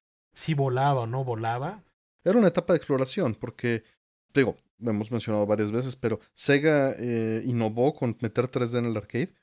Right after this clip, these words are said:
Speaker 2: pero nunca
Speaker 1: Ujú.
Speaker 2: se pensó para tenerlo en la consola. Esa tecnología eventualmente terminó comprando la Nintendo porque Sega de Japón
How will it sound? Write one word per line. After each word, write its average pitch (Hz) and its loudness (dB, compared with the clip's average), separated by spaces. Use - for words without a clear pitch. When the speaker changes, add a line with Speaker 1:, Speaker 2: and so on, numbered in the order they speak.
Speaker 2:
pero 135 0
nunca 139 2
Speaker 1:
Ujú. 170 -4
Speaker 2:
se 127 -4
pensó 117 -6
para 110 -6
tenerlo 110 -6
en 104 -4
la 104 -6
consola. 143 -6
Esa 151 0
tecnología 120 -4
eventualmente 127 0
terminó 110 -4
comprando 120 -4
la 110 0
Nintendo 117 -2
porque 113 -10
Sega 120 -2
de 110 0
Japón 131 -4